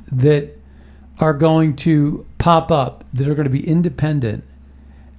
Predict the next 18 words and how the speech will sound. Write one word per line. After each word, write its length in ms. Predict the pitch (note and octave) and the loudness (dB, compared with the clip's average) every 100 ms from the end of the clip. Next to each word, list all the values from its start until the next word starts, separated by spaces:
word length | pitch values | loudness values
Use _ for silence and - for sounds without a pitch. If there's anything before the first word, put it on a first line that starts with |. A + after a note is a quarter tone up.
| - | -4
and 460 | D3+ D3+ D3 C#3+ C3+ | 0 2 2 0 -2
there's 300 | C#3+ E3 F3 | 0 0 2
gonna 160 | F#3 | 0
be 140 | D3+ C#3+ | 2 2
markets 760 | C3 C3+ D3+ B2+ A#2+ - - - | 2 2 0 -4 -10 -10 -16 -8
associated 640 | C3 - C#3+ C3+ C#3 A#2+ | -6 -2 -2 0 -4 -4
with, 460 | A#2 A#2 A#2 G#2+ - - - - - - - - - - - - - | -4 -4 -4 -8 -14 -20 -20 -20 -20 -20 -20 -20 -20 -20 -20 -20 -6
um, 320 | - C3 B2 B2 | -2 0 0 -2
being 260 | A2 D3+ | 0 0
able 220 | C#3+ C#3 C3 | 0 -2 -2
to 100 | A#2 | -4
shop 520 | - D3 B2 B2 - - - - - - - - | -2 -2 -2 -4 -10 -20 -20 -20 -20 -20 -12 -8
without 440 | C3 C#3 B2+ - | -2 0 -2 -2
masks 640 | B2+ B2+ A#2+ B2 A#2 - - | -2 0 -2 -4 -6 -10 -10
or 300 | A3+ C3+ B2+ | -4 -2 -2
vaccines 920 | C#3+ B2 A#2+ - C3+ B2+ B2 B2+ B2+ | -2 -4 -4 -6 -4 -2 -2 -2 -4
or 100 | B2 | -6
passports, 920 | A2+ - B2 A#2 - A#2+ A#2+ B2 - | -4 -4 -4 -4 -6 -6 -4 -6 -14